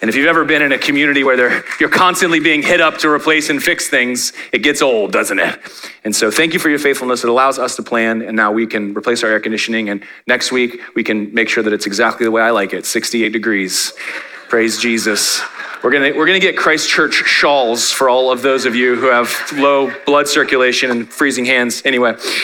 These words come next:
uh, let's pray. God, we thank you for this day. We thank you that you are eager to meet with us. God, we pray that we would have eyes to see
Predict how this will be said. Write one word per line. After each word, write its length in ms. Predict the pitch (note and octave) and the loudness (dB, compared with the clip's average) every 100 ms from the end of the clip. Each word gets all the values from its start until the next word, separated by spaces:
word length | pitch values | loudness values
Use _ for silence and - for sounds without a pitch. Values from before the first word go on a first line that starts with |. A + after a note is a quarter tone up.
| - - - - | -4 -8 -6 2
uh, 180 | D3 E3+ | 4 4
let's 120 | G3 | 2
pray. 220 | F#3 C3+ | 2 2
God, 180 | F3 F3+ | 4 2
we 60 | |
thank 260 | F3 G3+ F#3+ | 2 0 2
you 60 | F#3+ | 0
for 100 | F3+ | 2
this 180 | F3 | 0
day. 220 | D3 D3 C3+ | 2 2 2
We 100 | C3+ | 2
thank 280 | F3 E3+ | 0 2
you 60 | E3 | 2
that 120 | C#3+ | 0
you 160 | C#3+ F3 | 2 2
are 100 | F3 | 2
eager 220 | D#3 D#3 | 2 0
to 80 | D3 | 0
meet 160 | D3 | 0
with 140 | D3+ C#3+ | 0 0
us. 360 | B2+ A#2 - - | 0 -2 -2 -2
God, 160 | C3 | -2
we 60 | C#3 | 0
pray 200 | E3+ D#3 | 0 2
that 100 | C#3+ | 2
we 120 | D#3 | 2
would 100 | E3+ | 2
have 340 | D#3 C#3 C3 | 2 2 0
eyes 600 | C#3 D3 F3 G3 G3+ - - | 0 2 2 2 0 -4 -4
to 120 | F#3 | -2
see 520 | - B2+ A2+ A2+ - | -2 0 0 0 -4